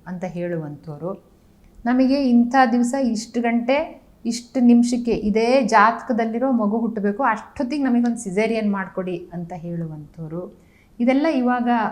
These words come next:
ಆ, ಹೊಸಸ್ತಾಗಿ ಬರ್ತಿರುವ ಟ್ರೆಂಡ್‌ಗಳು ಅಂತ ಹೇಳ್ಬೋದು. ಅದೆಲ್ಲದ್ರ ಜೊತೆಗೆ, ಆ, ತುಂಬ ಹೊತ್ತು ತಾಳ್ಮೆಯಿಂದ, ಆ, ಪೇಷಂಟನ್ನ, ಅಂದ್ರೆ ಪೇಷಂಟ್ ಅಂದ್ರೆ ಇಲ್ಲಿ ಗರ್ಭಿಣಿ, ಗರ್ಭಿಣಿಯನ್ನ ನಿಕಟವಾಗಿ ನೋಡ್ತಾ, ಏನಾಗುತ್ತೆ ಏನಿಲ್ಲ ಅಂತ ನೋಡ್ತಾ, ನೋಡ್ತಾ,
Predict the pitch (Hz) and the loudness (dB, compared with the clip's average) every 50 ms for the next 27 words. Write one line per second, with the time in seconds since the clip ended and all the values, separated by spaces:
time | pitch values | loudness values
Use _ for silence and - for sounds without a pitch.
0 | - - 175 170 165 165 196 202 202 277 269 269 - - 254 240 247 240 247 247 | -6 -8 -8 -8 -6 -6 -6 -2 -2 -2 -2 -2 -2 -2 0 0 2 0 0 0
1 | 233 - 240 208 - - 220 208 190 185 165 170 - 202 214 226 233 226 190 180 | 0 0 -2 -4 -4 -4 -4 -2 -2 -2 -4 -4 -2 -2 0 0 0 0 0 -2
2 | 165 160 151 147 - 202 214 202 175 156 139 - 143 143 156 - _ _ _ _ | -4 -4 -6 -8 -8 -8 -6 -4 -6 -6 -8 -10 -14 -18 -18 -20 _ _ _ _
3 | _ _ _ _ _ _ _ - 185 190 180 196 196 208 240 262 277 294 294 302 | _ _ _ _ _ _ _ -8 -6 -4 -2 0 0 2 2 2 2 2 2 2
4 | 269 269 285 247 196 - - 190 185 - 285 277 208 180 165 160 196 220 - - | 2 0 2 0 0 0 -2 -4 -4 -2 -2 -2 -2 -2 -2 -4 -4 -8 -12 -18
5 | - _ _ _ _ _ _ - 220 226 226 214 208 208 - 277 269 302 311 302 | -20 _ _ _ _ _ _ -10 -8 -4 -2 -2 -2 0 0 2 2 2 2 0
6 | 339 302 262 285 - - - - 277 277 269 240 202 - - - 208 202 214 226 | 0 0 0 -2 -4 -6 -8 -8 -4 -2 0 0 0 -2 -4 -6 -4 -2 -2 0
7 | 247 247 254 254 247 240 233 214 214 214 214 208 202 208 - - - - - - | 0 0 0 0 0 0 -2 -2 -2 -2 0 -2 -2 -4 -8 -14 -20 -20 -20 -16
8 | - - 185 185 180 175 - 208 214 226 220 - 233 214 208 - 196 196 190 180 | -8 -6 -4 -4 -4 -2 2 2 2 4 2 0 0 -2 -2 0 0 -2 0 0
9 | 190 196 196 202 196 - 196 202 202 208 202 202 202 190 208 220 294 285 240 214 | 0 0 -2 0 0 0 0 0 0 -2 -4 -2 -2 -4 -4 -4 -4 -4 -4 -2
10 | 202 185 202 196 196 175 170 202 202 175 151 - - - - _ _ _ - 175 | -2 0 0 0 2 2 2 2 2 2 0 -4 -12 -18 -20 _ _ _ -2 0
11 | 208 208 190 214 226 226 214 208 196 196 190 185 175 175 170 - 214 208 220 208 | 2 2 2 2 2 2 2 2 0 0 -2 -4 -6 -6 -4 -4 -2 -2 -2 -2
12 | 208 208 208 220 226 208 233 214 202 185 185 196 202 202 196 - 190 180 175 175 | 0 -2 -2 -2 -2 -2 0 0 0 0 0 0 0 0 0 -2 -4 -4 -2 -2
13 | 180 196 202 202 196 190 185 180 - - 175 170 170 175 190 202 202 196 185 185 | -2 -2 0 0 -2 -2 -6 -10 -10 -8 -8 -6 -6 -4 -2 -2 -2 -4 -4 -8
14 | 185 180 170 175 175 175 185 196 208 214 202 208 190 175 170 170 185 202 202 196 | -12 -12 -12 -12 -12 -8 -4 -2 -2 -2 -2 -2 -6 -6 -6 -6 -4 -4 -4 -4
15 | - - 190 180 170 - - | -4 -4 -4 -4 -4 -6 -12